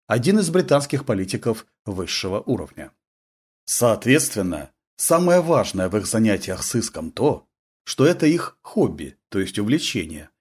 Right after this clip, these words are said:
причем одно из нескольких, хотя и главное. Например, столь же виртуозно, хотя и не профессионально, Холмс способен писать статьи в научные журналы, играть на скрипке,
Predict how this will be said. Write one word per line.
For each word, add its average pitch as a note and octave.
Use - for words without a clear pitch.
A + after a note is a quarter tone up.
причем F3
одно D#3+
из C3+
нескольких, F2+
хотя G#2
и D#3+
главное. E2+
Например, A2+
столь C#3+
же A#2+
виртуозно, B2+
хотя A2+
и G#2+
не G#2+
профессионально, D#3
Холмс A3
способен D#3
писать C3
статьи A2+
в A#2+
научные G2
журналы, G2+
играть G2+
на -
скрипке, D#3+